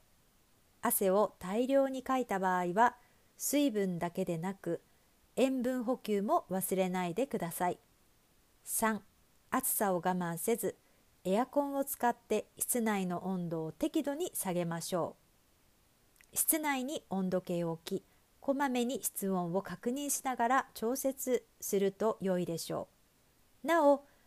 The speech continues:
感染症対策として、換気を行う場合は、窓と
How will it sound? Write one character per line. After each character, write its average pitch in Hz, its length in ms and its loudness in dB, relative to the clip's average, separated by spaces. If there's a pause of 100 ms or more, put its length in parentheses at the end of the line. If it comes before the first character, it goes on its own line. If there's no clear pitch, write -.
(160)
感 269 260 0
染 277 380 2
症 262 240 2
対 254 260 2
策 190 300 0
と 180 140 -4
し - 100 -6
て、 - 240 0 (380)
換 294 320 -2
気 294 160 0
を 277 180 6
行 233 140 -6
う 208 260 0
場 175 160 2
合 165 160 -4
は、 208 280 4 (380)
窓 240 440 2
と 247 340 2